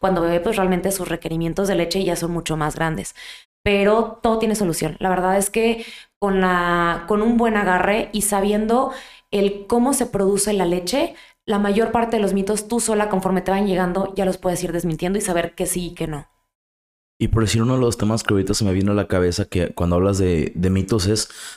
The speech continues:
Speaker 2: hasta cuánto es bueno darle, este, ahora sí que leche materna a un niño, porque luego hay esa discusión entre el, "Oye, es que el niño ya tiene, no sé, más de, de año y medio, dos años allá", y dicen, "No, hombre, ya está muy grande para tomar", o sea, no sé,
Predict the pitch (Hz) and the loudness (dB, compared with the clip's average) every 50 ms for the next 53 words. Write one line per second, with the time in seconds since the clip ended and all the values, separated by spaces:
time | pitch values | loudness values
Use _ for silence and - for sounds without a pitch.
0 | - _ - - - - - - 104 104 127 127 123 120 123 123 117 113 110 107 | -14 _ -6 -4 -4 -2 0 0 0 2 2 2 4 4 2 4 4 2 2 2
1 | 104 104 104 101 95 85 - - 90 - - - - 87 82 82 80 78 78 76 | 2 4 4 4 2 2 2 0 -2 -2 -4 -4 -2 0 0 2 2 2 0 0
2 | 69 - 82 90 90 - - - - 98 95 90 - - 98 92 82 - - 85 | 0 0 0 0 0 -2 -4 -2 0 0 0 0 0 0 0 0 0 -2 -2 0
3 | 82 90 87 92 92 87 - - 90 92 92 98 113 131 117 90 78 92 87 - | 0 2 2 0 0 0 -2 0 0 0 2 2 2 2 0 0 0 -2 -4 -2
4 | 95 85 - - - - - - - _ - 98 107 107 117 120 120 127 120 - | -2 -4 -4 -6 -12 -18 -18 -20 -18 _ -2 0 2 2 2 2 2 2 2 2
5 | 117 110 104 95 - - 95 87 - 107 110 113 113 104 113 104 92 - - 101 | 2 2 2 0 0 -2 -2 0 2 2 2 2 2 2 2 2 2 2 2 2
6 | 98 95 95 90 - - - _ - 110 117 117 117 120 - - 127 120 117 117 | 2 2 2 0 -2 -8 -14 _ 0 2 2 4 2 2 0 0 0 2 2 2
7 | 117 113 113 110 107 123 117 110 104 101 98 90 87 - 104 92 82 76 - _ | 2 2 0 0 0 0 0 0 0 0 0 0 0 0 0 0 0 -2 -6 _
8 | _ _ - 95 98 104 98 104 110 110 107 101 95 90 82 - - 76 82 87 | _ _ -2 0 0 0 0 2 2 2 2 2 2 2 0 -2 -2 -2 0 0
9 | 85 85 82 82 85 92 104 110 113 123 123 120 117 117 117 104 95 95 - - | 2 2 2 2 2 2 2 2 2 0 0 2 2 2 2 2 0 0 0 -2
10 | 113 117 117 113 101 110 101 101 98 - - - 101 101 87 98 92 92 104 120 | -2 0 0 0 0 2 2 2 0 -2 -2 -2 -2 0 0 0 0 0 0 -2
11 | - - 80 95 98 - - 107 113 117 117 117 117 117 113 - 107 104 104 - | -2 0 0 0 0 0 -2 -2 0 0 0 0 0 -2 -2 -2 -2 -2 -2 -2
12 | 110 104 104 - - 98 98 107 110 - 110 87 - | -2 -2 -4 -2 -2 0 0 2 2 0 0 -2 -4